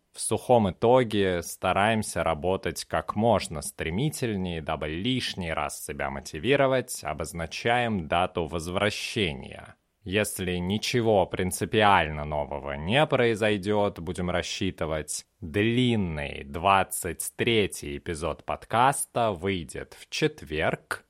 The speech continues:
двадцатого августа. Надеюсь, еще немного терпения в вас присутствует. И теперь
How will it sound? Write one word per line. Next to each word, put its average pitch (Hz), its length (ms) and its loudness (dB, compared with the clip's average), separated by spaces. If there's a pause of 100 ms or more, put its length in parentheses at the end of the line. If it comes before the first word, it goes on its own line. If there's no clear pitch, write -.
(120)
двадцатого 120 1300 0 (260)
августа. 76 840 -4 (280)
Надеюсь, 95 640 -2
еще 90 300 -2
немного 90 440 0
терпения 101 720 -2
в 69 120 -8
вас 85 520 -2
присутствует. - 1120 -6 (580)
И 180 140 0
теперь 127 680 0